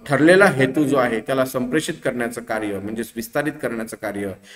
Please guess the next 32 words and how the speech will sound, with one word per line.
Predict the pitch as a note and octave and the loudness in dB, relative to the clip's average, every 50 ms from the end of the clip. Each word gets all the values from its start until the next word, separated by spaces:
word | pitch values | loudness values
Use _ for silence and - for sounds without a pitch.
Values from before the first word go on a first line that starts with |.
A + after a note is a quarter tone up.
| - - | -10 -8
इतरांपर्यंत | C3 B2 D3 C#3+ C3+ C#3 C#3 - C3+ C3 B2+ B2 | -4 -2 0 0 2 0 0 -2 -2 -4 -4 -4
पोहोचण्याचं | B2 B2 - - A#2+ B2 C3 - D3+ C#3+ C3 - - | -6 -6 -6 -8 -8 -8 -6 -6 -6 -8 -8 -8 -10
कार्य | - G2 F#2+ G2 G2 F#2+ F#2 | -12 -10 -8 -6 -6 -8 -8
हे | - A2+ A2 | -6 -6 -6
या | G#2 | -6
ठिकाणी | G2 G#2+ G2 - G#2 G#2 | -6 -8 -10 -10 -10 -10
केलेलं | G2+ - G2 G#2 A2 A2+ A#2 | -10 -8 -8 -6 -6 -6 -8
असतं. | A#2 - - - _ _ _ - A2+ | -8 -12 -18 -20 _ _ _ -6 -4
यासाठी | B2 B2 B2 A#2+ A#2+ B2 | -4 -4 -4 -6 -8 -8
पूर्वतयारीची | A2+ - - A2+ A#2 B2+ C3+ C3 B2+ A#2+ A#2+ A#2 A#2 - A#2 | -8 -6 -6 -2 -2 -2 -2 0 0 0 -2 -2 -4 -6 -8
प्रक्रिया | A2+ A#2 A2 - A2 A2 A2+ A2 | -8 -10 -10 -8 -6 -6 -4 -4
आवश्यक | G#2+ G#2+ A2+ A2+ - - B2 - | -2 -4 -4 -6 -8 -8 -8 -6
आहे. | A#2+ B2 A#2 - - _ _ _ _ _ - _ _ _ - | -6 -6 -6 -10 -14 _ _ _ _ _ -20 _ _ _ -4
कुठल्याही | C#3 C3+ C3 C#3 C3+ C3+ C3+ | -4 -2 0 2 2 2 2
प्रकारे | C#3 C3 C3 C3 C3 C3 | 0 -2 -2 0 0 0
पूर्वतयारी | C3 B2+ C3 A#2 A#2 B2+ C3 C3 C3+ B2 B2+ C3 | -2 -2 -2 -2 0 -2 0 0 0 0 0 0
न | B2+ A#2 A2+ C3 | 0 -2 -2 -2
करता | C3 C3 C3+ - - C3+ | -2 -4 -4 -2 -2 -2
मुलाखत | C3 B2 B2 B2+ B2+ B2+ C#3 - - | 0 0 0 0 0 -2 -4 -6 -6
घ्यायला | A#2 A#2 A#2 B2 B2+ | -6 -4 -2 -2 -2
गेले | B2+ B2+ C3 C3+ C#3 B2+ C3+ | -2 -2 0 0 0 0 -2
तर | - - C#3 B2+ | -2 -4 -4 -4
ती | C3 - C#3+ | -4 -4 -4
मुलाखत | C3 A#2+ A#2+ B2+ B2+ - C#3 C3+ | -4 -2 -2 -2 -4 -4 -6 -4
होईल, | C3+ D3 D3 B2 | -4 -2 -2 -2
परंतु | A2+ - A#2 A#2 A#2+ A#2+ A#2 B2 | -2 -2 -2 -4 -4 -4 -6 -8
त्यामधून | B2 B2 B2 A#2+ A#2+ A#2+ A#2+ B2 B2 B2+ | -6 -4 -4 -4 -4 -4 -4 -4 -4 -4
ठरलेला | B2+ A#2 G#2 A2 A2+ A#2+ B2 | -6 -6 -4 -4 -2 -2 -2
उद्देश | A#2+ A2+ A#2 A#2+ A#2+ - - | -2 -4 -4 -6 -8 -8 -8
जो, | A#2 A2+ A2+ A2 A2 G#2+ | -8 -6 -6 -6 -6 -6
जो | G#2 A2 A2 A2 - | -6 -8 -10 -8 -8
आहे | A2+ A#2+ C3 C#3 A2+ | -8 -6 -4 -4 -4